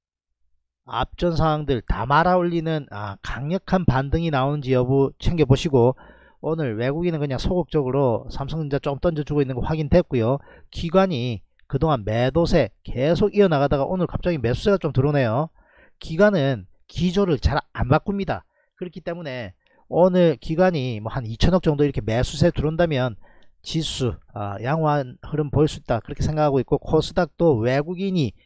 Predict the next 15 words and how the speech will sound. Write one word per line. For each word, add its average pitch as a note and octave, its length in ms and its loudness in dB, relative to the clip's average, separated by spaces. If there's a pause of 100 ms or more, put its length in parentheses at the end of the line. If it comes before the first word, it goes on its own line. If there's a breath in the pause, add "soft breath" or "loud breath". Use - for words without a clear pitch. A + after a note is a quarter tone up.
(120)
이백억 D3 720 -4
사 D3+ 300 -8
들어오니까요. C#3+ 720 0 (540)
아, G#2 260 -12
일단 C#3 400 -12
양호하다, B2 460 -10 (160)
이렇게 A#2 360 -12 (280)
보여집니다. B2 560 -12 (440 soft breath)
다만 C3+ 420 0 (300)
열 D3 200 0
시 E3 120 -4
반에 C3 520 -2
중국 F3+ 440 -10
상황, C3 380 -10 (400)
아, G2+ 420 -20